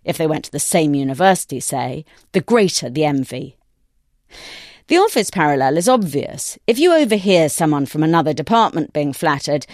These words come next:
you'll be unmoved. But if the person sitting next to you is praised by your boss, the effect is roughly like drinking acid. This means that most managers are getting it badly wrong.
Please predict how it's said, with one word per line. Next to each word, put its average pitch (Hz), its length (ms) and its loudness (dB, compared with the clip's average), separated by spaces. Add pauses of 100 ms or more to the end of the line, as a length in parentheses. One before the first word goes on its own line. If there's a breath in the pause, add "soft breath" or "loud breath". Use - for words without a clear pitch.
(140 loud breath)
you'll 302 120 4
be 196 120 4
unmoved. 147 800 0 (300)
But 190 100 4
if 185 100 0
the 170 80 -2
person 160 440 2
sitting 156 420 -2
next - 380 -2
to 247 80 0
you 151 180 2
is 175 140 4
praised 143 480 0
by 151 80 0
your 143 220 -2
boss, 185 440 2 (380 soft breath)
the 302 140 2
effect - 380 -2
is 175 140 -2
roughly 160 400 0
like 135 240 -4
drinking 147 420 -4
acid. 190 540 -4 (1300 loud breath)
This 381 280 2
means 156 360 2
that - 120 -2
most 233 300 2
managers 151 500 -2
are 165 40 -4
getting 147 300 -2
it - 180 -6
badly 147 380 -2
wrong. 131 520 -2